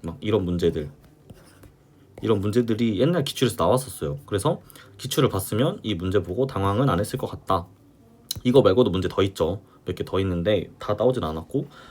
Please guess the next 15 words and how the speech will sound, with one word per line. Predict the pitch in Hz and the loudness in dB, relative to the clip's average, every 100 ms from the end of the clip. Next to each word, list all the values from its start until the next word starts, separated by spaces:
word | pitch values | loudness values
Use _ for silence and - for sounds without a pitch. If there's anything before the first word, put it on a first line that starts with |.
| - | -2
그리고 | 139 147 139 | 2 4 4
또 | 170 170 165 160 151 117 | 4 6 6 4 2 2
위에 | 123 120 | 6 6
이 | 107 | 6
점은 | 120 120 147 185 | 6 6 4 0
기본적인 | - 110 117 113 110 117 | -6 -2 0 2 2 2
문제다라고 | 92 90 95 98 92 - - - - 95 | 0 2 2 2 -2 -10 -20 -8 0 2
생각합니다. | 127 127 95 85 | 2 -2 -2 -4
기출이 | - - - 127 | -6 -8 0 2
없음에도 | 90 - _ - - 160 156 123 | 2 -2 _ -16 -6 0 4 2
불구하고 | - 98 101 95 101 95 | 2 0 4 2 2 -4
코사인, | 135 - 151 139 | -4 -2 2 2
사인은 | 131 139 123 151 - - - - - | 2 2 2 0 -4 -16 -20 -18 -2
일에 | 165 156 | 4 4
눌리는 | 98 101 117 110 104 95 92 | 4 2 4 4 2 0 -4